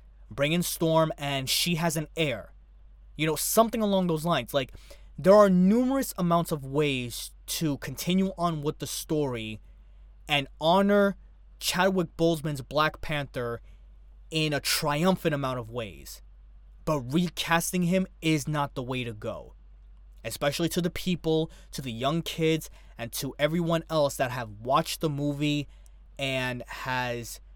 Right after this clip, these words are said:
again, been greatly affected by this on an emotional level. It, it, it, again, it'd be a,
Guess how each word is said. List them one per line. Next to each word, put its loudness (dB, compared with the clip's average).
again, 0
been -6
greatly -2
affected -6
by -2
this -6
on -8
an -8
emotional -4
level. -4
It, -8
it, -6
it, 0
again, 0
it'd -6
be 0
a, 0